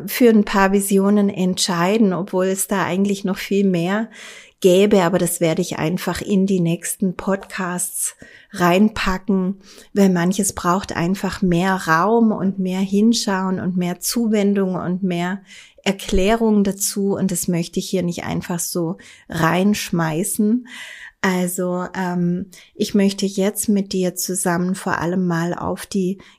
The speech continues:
geologischen Veränderungen blicken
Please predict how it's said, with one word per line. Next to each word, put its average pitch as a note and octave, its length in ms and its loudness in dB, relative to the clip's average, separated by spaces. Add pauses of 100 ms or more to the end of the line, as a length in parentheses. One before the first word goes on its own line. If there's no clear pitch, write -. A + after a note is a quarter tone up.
geologischen A3 840 6
Veränderungen E3 800 -2
blicken G3+ 600 0